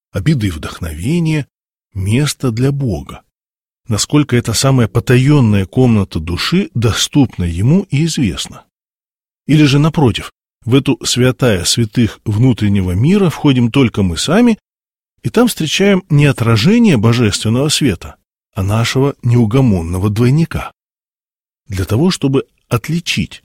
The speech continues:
что в нас созвучно божественному замыслу, а что плод желаний двойника,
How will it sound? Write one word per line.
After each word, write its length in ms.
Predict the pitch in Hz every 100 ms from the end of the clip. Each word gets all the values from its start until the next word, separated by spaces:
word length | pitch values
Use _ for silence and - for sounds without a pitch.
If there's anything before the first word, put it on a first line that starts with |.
| _
что 280 | - - 123
в 80 |
нас 320 | 139 127 - -
созвучно 800 | - - 131 131 143 127 - 80
божественному 720 | 85 107 123 107 - 98 92
замыслу, 600 | 95 113 85 - - - _ _ _
а 120 | -
что 260 | 90 - 113
плод 300 | - 120 113
желаний 420 | 104 113 117 92
двойника, 640 | 82 87 80 78 - 202